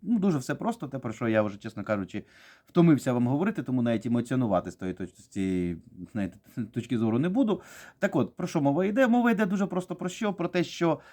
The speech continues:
е, телемарафон займався систематичним накручуванням, таким, знаєте, напучуванням абсолютно надуманого, вдаваного оптимізму, е, який, е, півбіди, що він, е, навіював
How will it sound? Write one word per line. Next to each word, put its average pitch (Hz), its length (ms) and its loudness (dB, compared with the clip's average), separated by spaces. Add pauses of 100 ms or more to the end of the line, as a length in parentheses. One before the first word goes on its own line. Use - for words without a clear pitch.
(140)
е, 131 720 6
телемарафон 190 720 0 (120)
займався 123 460 -2
систематичним 117 880 -6 (300)
накручуванням, 113 840 0
таким, 92 300 -8
знаєте, 101 240 -4
напучуванням 113 680 -2
абсолютно 117 440 -6 (540)
надуманого, 107 720 0 (720)
вдаваного 95 600 4
оптимізму, 190 600 -6 (420)
е, 110 260 4
який, 151 540 2 (220)
е, 110 260 4
півбіди, 156 520 2
що 135 200 -2
він, 143 360 2
е, 120 240 2 (300)
навіював 120 640 4